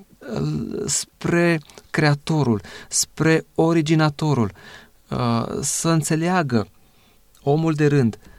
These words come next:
că nu e la voia întâmplării pe acest pământ. Asta înseamnă lipsa înțelepciunii. Să trăiești, uh, fără, fără un plan, fără să spui, vorba lui Andrei Pleșu, fără să spui întrebări, spunea el.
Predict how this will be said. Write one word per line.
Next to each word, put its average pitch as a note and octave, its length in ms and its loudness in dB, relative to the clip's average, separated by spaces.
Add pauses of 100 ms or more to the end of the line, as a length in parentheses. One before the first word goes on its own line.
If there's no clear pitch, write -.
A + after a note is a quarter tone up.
(300)
că - 160 -2
nu F3 100 4
e G3+ 60 6
la F3+ 100 2
voia E3 180 2
întâmplării C#3+ 560 2
pe A#2+ 100 -2
acest A2+ 300 -4
pământ. G2+ 520 -2
Asta F3 220 -2
înseamnă E3 320 -2
lipsa E3 320 0
înțelepciunii. G#2 640 -4 (140)
Să - 160 -6
trăiești, G3 520 0
uh, F3+ 160 0
fără, F#3 500 0 (340)
fără - 440 0
un F3+ 260 2
plan, G3 520 2 (280)
fără F#3 220 -2
să E3+ 160 -4
spui, F#3 200 -4
vorba E3 300 -2
lui D3+ 160 0
Andrei D3 300 0
Pleșu, D3 420 -2 (200)
fără G#3 180 2
să G3+ 140 2
spui G3+ 280 0
întrebări, D#3+ 760 2
spunea A2 380 0
el. F#2+ 240 -4